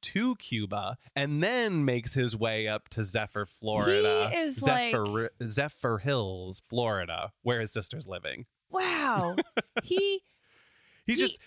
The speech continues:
Speaker 2: you
Speaker 1: he
Speaker 2: want him on your
Speaker 1: just
Speaker 2: side.
Speaker 1: constantly doing so much living. Like, holy cow.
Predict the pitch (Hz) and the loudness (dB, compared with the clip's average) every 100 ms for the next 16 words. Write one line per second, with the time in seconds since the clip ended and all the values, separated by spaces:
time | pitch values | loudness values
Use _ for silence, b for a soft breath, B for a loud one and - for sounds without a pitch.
0 | B - 277 339 359 415 330 370 330 302 | B -4 0 4 4 2 -2 0 0 0
1 | 269 240 285 339 415 208 190 208 233 - | -2 0 0 2 0 0 2 0 -2 -2
2 | 202 175 151 170 156 131 - - 175 226 | -2 0 0 0 2 0 0 0 2 2
3 | 170 104 101 104 160 277 151 101 92 90 | 0 -2 -6 -2 0 2 0 -2 -6 -6
4 | - - 285 262 117 - 180 294 285 165 | -6 -2 2 2 0 -2 -4 -2 -2 -4
5 | - | -6